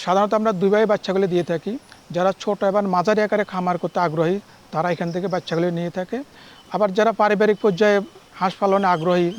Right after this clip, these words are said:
দশটা, বিশটা, পঞ্চাশটা, তারা এখান থেকে বাচ্চাগুলো নিয়ে থাকে। এবং এই পারিবারিক পর্যায়ে হাঁসগুলি যারা নিতে চায় তাদেরকে আমরা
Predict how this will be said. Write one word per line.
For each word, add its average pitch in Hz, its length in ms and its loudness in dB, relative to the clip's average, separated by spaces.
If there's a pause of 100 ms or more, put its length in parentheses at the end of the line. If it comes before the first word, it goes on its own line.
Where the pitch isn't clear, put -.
দশটা, 170 240 0 (100)
বিশটা, 165 300 -6 (120)
পঞ্চাশটা, 165 440 -6 (400)
তারা 208 220 4
এখান 202 220 2
থেকে 196 200 0
বাচ্চাগুলো 170 320 0 (100)
নিয়ে 156 200 -4
থাকে। 139 220 -8 (500)
এবং 180 200 2
এই 202 120 -4
পারিবারিক 202 480 2
পর্যায়ে 196 380 0
হাঁসগুলি 196 480 -2 (100)
যারা 190 200 2 (320)
নিতে 180 260 -2
চায় 190 200 0
তাদেরকে 175 320 -4
আমরা 190 120 0